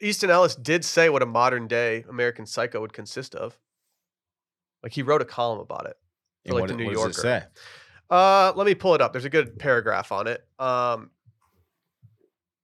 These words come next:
Speaker 1: but he, it was actually very accurate. The way that it sounds, it actually sounds more like, uh, Kendall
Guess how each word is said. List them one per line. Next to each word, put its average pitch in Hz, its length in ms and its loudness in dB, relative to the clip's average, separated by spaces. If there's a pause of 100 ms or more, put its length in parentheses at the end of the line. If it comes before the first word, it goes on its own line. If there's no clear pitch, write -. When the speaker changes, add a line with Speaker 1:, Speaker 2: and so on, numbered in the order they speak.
(2000)
Speaker 1:
but 151 160 4
he, 185 720 -4 (580)
it 185 80 4
was 185 120 4
actually 190 260 6
very 151 240 6
accurate. 127 480 0
The 143 80 -2
way 160 240 4
that 185 140 2
it 175 100 2
sounds, 143 500 2
it 147 160 0
actually 156 340 2
sounds 156 360 0
more 135 280 2
like, 131 320 0
uh, 113 300 -4
Kendall 156 560 -2